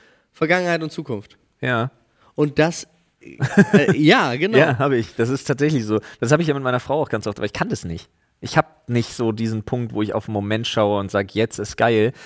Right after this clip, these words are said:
Speaker 2: weil mein Gehirn einfach komplett voll ist. Ich geb mir ja zum Beispiel, es geht so weit, dass ich mir ja die Schuld daran gebe, dass ich krank geworden bin.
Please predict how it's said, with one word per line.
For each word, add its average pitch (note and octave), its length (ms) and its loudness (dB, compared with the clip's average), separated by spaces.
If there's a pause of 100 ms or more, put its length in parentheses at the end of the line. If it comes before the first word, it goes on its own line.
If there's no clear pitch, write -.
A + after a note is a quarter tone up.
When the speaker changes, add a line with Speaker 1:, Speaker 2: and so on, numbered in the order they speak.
(160)
Speaker 2:
weil G#2+ 80 -6
mein A2 120 -4
Gehirn C3 300 0
einfach B2+ 300 -6
komplett C3+ 400 -4
voll C3 300 -2
ist. F2+ 200 -2 (280)
Ich C#3 120 -4
geb D#3 160 4
mir D3+ 240 2
ja D3+ 140 2
zum B2+ 200 -12
Beispiel, A#2 260 -2
es - 80 -8
geht C3 120 -4
so D3+ 80 -4
weit, D3 120 -2
dass - 100 -10
ich - 200 -8
mir D3+ 160 2
ja C#3+ 140 2
die C3 120 -6
Schuld - 260 -4
daran B2+ 240 -2
gebe, B2 160 0
dass A#2 100 -2
ich A2 100 -12
krank A#2 180 -4
geworden F2 260 -8
bin. F#2 140 -12